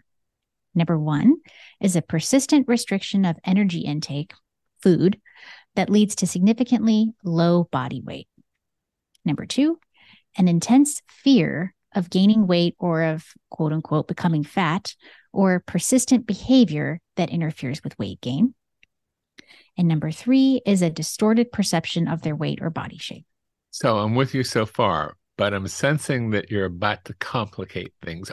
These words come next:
Speaker 2: aren't you, Stacy?
Speaker 1: Ah, you know me so well. <laughs> So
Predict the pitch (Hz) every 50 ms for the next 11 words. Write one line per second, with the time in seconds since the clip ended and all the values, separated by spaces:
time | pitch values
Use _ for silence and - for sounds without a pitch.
0 | - - 101 92 85 - - 90 - - - - - - 104 - - - _ _
1 | _ _ _ _ _ _ - - 226 226 220 214 202 202 190 185 185 185 190 190
2 | 180 180 180 175 175 175 170 170 - - - 262 277 277 247 165 147 147 147 147
3 | 151 156 165 - 208 226 - - - - 294 294 - 254 - 277 - - - -
4 | - _ - - - 269 247 233 240